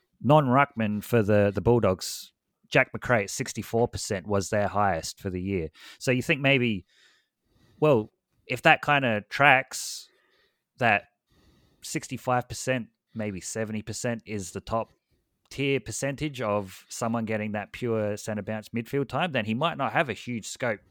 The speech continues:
to improve 'cause he's already at fifty-four percent. Um, and he was already there more than Dunkley. So you might look at, hey, maybe Treloar might get a bit more 'cause he had a, a few stretches of games where he wasn't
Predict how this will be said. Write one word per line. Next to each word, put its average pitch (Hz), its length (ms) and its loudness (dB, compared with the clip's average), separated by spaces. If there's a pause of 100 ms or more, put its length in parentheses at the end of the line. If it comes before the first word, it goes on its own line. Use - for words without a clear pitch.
to 117 80 -4
improve 143 360 -2
'cause 104 160 -4
he's 104 160 -4
already 131 280 0
at - 80 -8
fifty-four 123 540 -6
percent. 92 440 -8 (480)
Um, 104 560 -4 (440)
and 107 120 0
he 135 60 4
was 117 120 2
already 151 220 6
there 156 180 6
more 135 240 4
than 135 140 -4
Dunkley. 123 420 -2
So - 120 -6
you 120 100 -4
might 120 200 0
look 120 200 -2
at, 107 200 -4
hey, 107 320 4
maybe 104 580 -6 (380)
Treloar 139 420 -2
might 104 200 -4
get 101 140 -4
a 87 40 -8
bit 95 180 -10
more 92 160 -6
'cause 98 180 -6
he 135 280 0
had 127 180 4
a, 92 420 0
a 104 40 -4
few 120 260 -6
stretches 101 440 -8
of 90 160 -8
games 95 360 -8
where 90 160 -4
he 98 140 -6
wasn't 90 360 -6